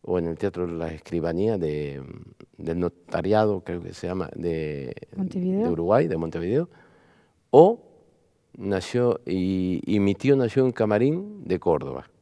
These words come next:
Speaker 1: de un teatro de Córdoba, del, del Teatro Municipal, del General. Bueno, este, pero todos nacían en los teatros, era lo lógico. Y era ya una señal.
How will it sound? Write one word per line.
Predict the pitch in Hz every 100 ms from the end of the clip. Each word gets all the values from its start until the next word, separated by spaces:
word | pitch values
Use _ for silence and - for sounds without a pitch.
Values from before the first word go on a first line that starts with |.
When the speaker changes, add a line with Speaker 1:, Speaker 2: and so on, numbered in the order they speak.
| _
Speaker 1:
de | 80 80
un | 82
teatro | 82 82 82
de | 78
Córdoba, | - - - _ _
del, | - 123 147 131 - -
del | - - 78 - -
Teatro | - 92 90
Municipal, | 82 82 71 78 - 71 - _ _ -
del | - -
General. | - - - - _ - - - _ _
Bueno, | - 87 71 - _ - _ -
este, | 80 76 76 67 - - 71
pero | - 127
todos | - 202 -
nacían | 76 65 - 64 69
en | 67
los | 69
teatros, | - 69 67 - _ _ 110
era | 110 117
lo | 90
lógico. | 82 85 - - _ _ _ _ _ _ _ _ _ _ _ _ _ _ _ _ _ _ _ -
Y | 87
era | 87 92 85 73
ya | 78 80 76
una | 76 78
señal. | - 76 73 71